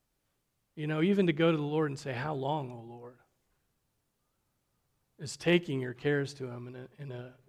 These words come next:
an intense way. Right? But it, it's not just this ramble of un-, you know, half thought out emotions,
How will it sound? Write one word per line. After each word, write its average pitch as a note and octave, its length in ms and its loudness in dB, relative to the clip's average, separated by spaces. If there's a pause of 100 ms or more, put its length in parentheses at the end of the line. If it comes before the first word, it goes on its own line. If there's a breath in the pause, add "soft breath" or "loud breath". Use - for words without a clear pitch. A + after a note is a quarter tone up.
(140)
an B2+ 140 -14
intense C#3 580 -10
way. C3+ 300 -8 (1800)
Right? C#3 340 0
But E3 160 8
it, F3 160 4
it's E3 400 0
not G#3+ 280 6
just F3+ 220 0
this D#3+ 220 -2
ramble D#3+ 580 6
of C3 240 0
un-, E3 480 6
you E3 160 -4
know, D3+ 200 0
half - 480 4
thought D#3 240 4
out D3+ 500 2
emotions, C#3 840 -6